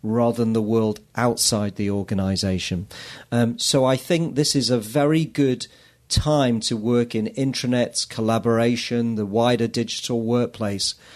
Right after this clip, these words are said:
because it's becoming, A, an attractor of deeper levels of investment that it needs, and it's also rising in its critical importance.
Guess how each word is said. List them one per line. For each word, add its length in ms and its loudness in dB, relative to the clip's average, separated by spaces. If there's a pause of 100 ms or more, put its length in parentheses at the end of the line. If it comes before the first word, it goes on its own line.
(320)
because 340 0
it's 140 0
becoming, 720 0 (240)
A, 420 2 (260)
an 120 0
attractor 600 -2
of 240 -6
deeper 300 0
levels 360 0
of 120 -2
investment 560 0
that 140 -2
it 100 -2
needs, 640 0 (520)
and 120 2
it's 180 0
also 320 2
rising 600 0
in 100 -2
its 140 -6
critical 600 -2
importance. 840 0